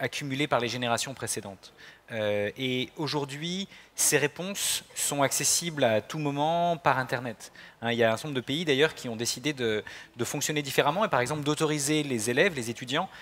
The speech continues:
à avoir accès à Internet pendant les examens. Et à ce moment-là, on voit bien qu'on ne peut plus simplement demander des réponses aux questions, euh, mais qu'on, on, on doit éventuellement poser d'autres types,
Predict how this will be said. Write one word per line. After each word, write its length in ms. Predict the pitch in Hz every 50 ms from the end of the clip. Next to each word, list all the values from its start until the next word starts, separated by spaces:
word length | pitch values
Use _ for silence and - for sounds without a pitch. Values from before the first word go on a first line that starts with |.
| - - -
à 140 | - 135 135
avoir 240 | 135 123 135 139 135
accès 380 | 139 - - - 185 196 196 - - - - - - _ _ _ _ _ _
à 100 | - 156
Internet 420 | 165 151 135 - 135 139 165 185 -
pendant 220 | - 180 170 160 156
les 120 | 147 131
examens. 320 | 127 117 135 127 123 107 101 - - - -
Et 120 | 135 127 113 -
à 80 | 131 127
ce 100 | - 147
moment-là, 220 | 139 139 151 196
on 40 | 196
voit 120 | 156 151
bien 180 | 135 127 156 175
qu'on 160 | 165 - 147
ne 140 | 127 120 120
peut 140 | - - 135
plus 440 | - - - 175 190 196 190 185 170
simplement 420 | - - 151 131 156 151 151 156
demander 360 | 139 139 131 131 127 131 135
des 80 | 127 117
réponses 300 | 110 113 - 139 127 -
aux 40 | 120
questions, 320 | - 131 - - - 226 - - - - - - - - -
euh, 400 | 139 131 123 120 120 120 120 120 123
mais 160 | 135 143 147
qu'on, 380 | - - 143 131 127 131 131 - - - - - - -
on, 160 | 147 131 131
on 80 | 139 139
doit 320 | 123 127 156 185 196 185 - - - - -
éventuellement 600 | 151 135 147 139 - 160 151 165 185 190 175 - - -
poser 240 | - 151 131 156 147
d'autres 360 | 131 160 190 196 - - -
types, 340 | - - - 175 - -